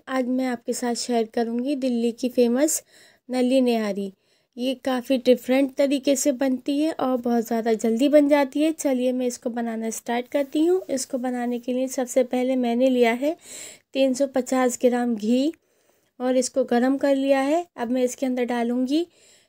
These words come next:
चार मीडियम साइज़ की प्याज और इसको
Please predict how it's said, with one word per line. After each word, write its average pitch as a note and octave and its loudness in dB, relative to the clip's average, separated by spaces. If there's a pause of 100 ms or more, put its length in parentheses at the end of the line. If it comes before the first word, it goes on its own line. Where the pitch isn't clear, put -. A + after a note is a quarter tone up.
(180)
चार C#4 2
मीडियम C4+ 0
साइज़ C4 2
की C4 -2
प्याज B3 -2 (460)
और B3+ 2
इसको C4 0